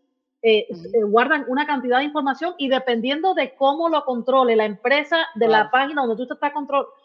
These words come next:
Speaker 1: co-, eh, conectando, puede que sea muy seguro, puede que no.
Speaker 2: Lo, lo que pasa es que es, es como tú bien dices, esas letras pequeñitas que están en
Speaker 1: Sí.
Speaker 2: los, en la, en los contratos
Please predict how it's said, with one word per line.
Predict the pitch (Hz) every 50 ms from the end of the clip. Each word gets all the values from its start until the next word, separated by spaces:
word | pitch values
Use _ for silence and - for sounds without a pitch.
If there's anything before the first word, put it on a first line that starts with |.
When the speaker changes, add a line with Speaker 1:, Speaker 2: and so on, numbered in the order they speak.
| _ _
Speaker 1:
co-, | - 240 233 233 233
eh, | 233 226
conectando, | 220 226 233 226 220 214 - 330 359 349 302 277 - - - _ _ _ _ -
puede | 254 269 285 311
que | 302 294
sea | 254 - 294 294
muy | 277 285 277
seguro, | 285 277 269 294 349 381 359 359
puede | - 240 247 262 247 -
que | - 214 196
no. | 202 175 160 165 _ _ _ _ _ _ _ _ _ _ _ _ _ _ _ _ _ -
Speaker 2:
Lo, | 156 202 208 - - -
lo | 233
que | 202 220 220
pasa | 285 311 349
es | 320
que | 285 277
es, | 262 - - 277 285 -
es | - 254
como | - 277 277 262
tú | 262
bien | 262 247 226
dices, | 294 269 277 254 -
esas | 214 - 233 214
letras | 233 240 254 220 -
pequeñitas | - - 202 180 185 175 196 240 233 254 - -
que | 180
están | - - 185 196 220
en | 220
Speaker 1:
Sí. | 220 233 220
Speaker 2:
los, | 202 196 -
en | 185 170
la, | 165 156 156 - -
en | 190 185
los | 175 -
contratos | - 175 170 160 180 185 190 - 226 190 -